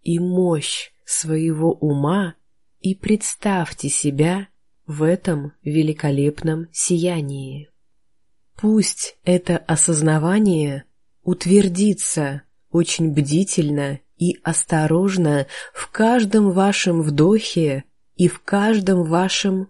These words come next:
выдохе. Внимательно прочувствуйте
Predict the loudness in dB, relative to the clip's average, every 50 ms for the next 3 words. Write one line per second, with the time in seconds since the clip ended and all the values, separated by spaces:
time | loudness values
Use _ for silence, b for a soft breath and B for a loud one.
0 | _ _ -4 0 2 2 2 2 2 2 0 0 -2 -6 -8 -6 -6 -4 -6 -8
1 | -10 _ _ _ _ _ _ _ _ _ 0 2 4 6 6 6 6 6 4 2
2 | 0 0 0 2 4 4 2 2 0 2 2 4 4 2 0 -2 0 0 2 2
3 | 2 0 -2 -4 -2 -2 0 0 -2 -2 -2 -2 -2 -2 -2